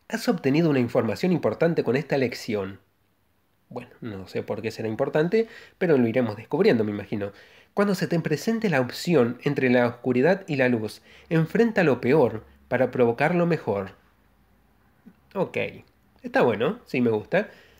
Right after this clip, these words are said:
Ese tipo de frase voy a usar para sonar más inteligente. ¿Y ella lo escribió?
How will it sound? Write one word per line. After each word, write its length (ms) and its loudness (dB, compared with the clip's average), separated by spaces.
Ese 180 -2
tipo 200 4
de 100 6
frase 540 2
voy 360 4
a 60 6
usar 260 2
para 160 4
sonar 280 2
más 260 2
inteligente. 800 -4
¿Y 260 -2
ella 180 0
lo 100 4
escribió? 500 0